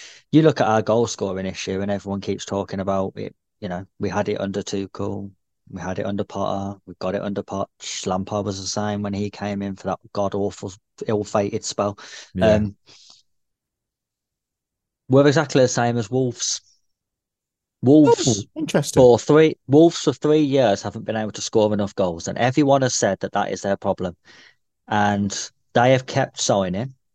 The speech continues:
Speaker 1: average attackers, and then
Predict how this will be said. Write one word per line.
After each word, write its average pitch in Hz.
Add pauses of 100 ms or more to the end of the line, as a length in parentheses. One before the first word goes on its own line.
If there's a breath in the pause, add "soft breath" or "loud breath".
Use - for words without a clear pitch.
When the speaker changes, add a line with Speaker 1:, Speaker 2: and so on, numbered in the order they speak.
(380)
Speaker 1:
average 117 (280)
attackers, - (1080)
and 120
then 123